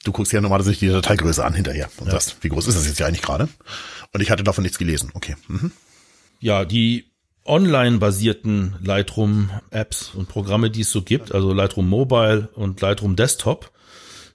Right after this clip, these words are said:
Speaker 2: die bisher ausschließlich eben in dem Online-Speicher von Adobe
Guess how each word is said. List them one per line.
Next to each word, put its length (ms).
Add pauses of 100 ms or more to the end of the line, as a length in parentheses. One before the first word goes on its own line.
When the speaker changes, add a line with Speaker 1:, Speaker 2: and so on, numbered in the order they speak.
(120)
Speaker 2:
die 180
bisher 640 (120)
ausschließlich 760
eben 400
in 240
dem 300
Online-Speicher 720
von 180
Adobe 600